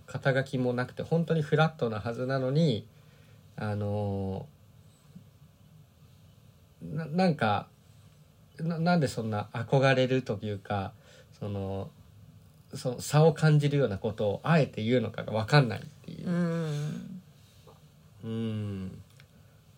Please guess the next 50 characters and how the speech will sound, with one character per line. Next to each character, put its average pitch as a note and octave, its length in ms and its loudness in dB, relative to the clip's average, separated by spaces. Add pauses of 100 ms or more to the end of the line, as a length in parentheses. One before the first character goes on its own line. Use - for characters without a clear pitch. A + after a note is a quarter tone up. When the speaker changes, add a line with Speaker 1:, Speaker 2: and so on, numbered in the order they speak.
(1160)
Speaker 1:
全 A#2 220 -4
然 E3 200 2
い A3 60 4
い A#3+ 80 -4
と B2+ 80 2
思 B2 200 0
う D3+ 40 0
け B2+ 140 -6
ど F#2+ 80 -6
ね。 G#2 340 -6
そ - 180 -8
ん B2 40 -8
な A#2 80 -8
差 D#3+ 200 0
が C4 140 0
出 E4+ 100 -8
る A#3 120 -4
の A2+ 160 -2
は A2 100 -6
当 D#3 100 0
た - 20 4
り E3+ 100 2
前 E3 420 2
だ D3+ 100 0
か - 300 -10
ら F#2+ 80 -10
ね。 G2 80 -8 (1120)
だ B2+ 80 -6
っ A#2 40 -8
て A2+ 100 -8
能 F3 220 2
力 A2+ 240 -6
に G#2 120 -6
差 G#2+ 160 -10
が A#2 220 -4
あ C#3 40 0
る B2+ 120 -2
か - 120 -8
ら G#2+ 100 -4
評 C3+ 260 -2
価 G#2 180 -8
が G2+ 160 -6
あ G#2+ 40 -4
っ G#2 40 -12
て、 - 240 -10
評 B2+ 240 -4
価 G#2+ 160 -10
の G2+ 260 -8
結 G#2+ 300 -12
果、 G#2+ 340 -6